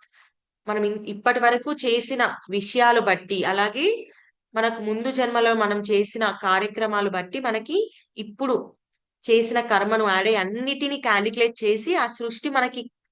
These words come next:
మనకి ఏది ఇవ్వాలో అది ఆటోమేటిక్ గా ఇచ్చేస్తుంది.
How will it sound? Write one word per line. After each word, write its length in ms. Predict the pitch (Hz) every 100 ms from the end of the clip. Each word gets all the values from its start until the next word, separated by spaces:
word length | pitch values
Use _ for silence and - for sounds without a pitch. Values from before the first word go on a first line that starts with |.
| _
మనకి 260 | 202 202 208
ఏది 180 | 208 233
ఇవ్వాలో 460 | 202 220 220 359 -
అది 140 | - 196
ఆటోమేటిక్ 640 | 180 185 214 208 202 185
గా 140 | 277 403 - _ -
ఇచ్చేస్తుంది. 760 | 233 233 214 - 170 151 -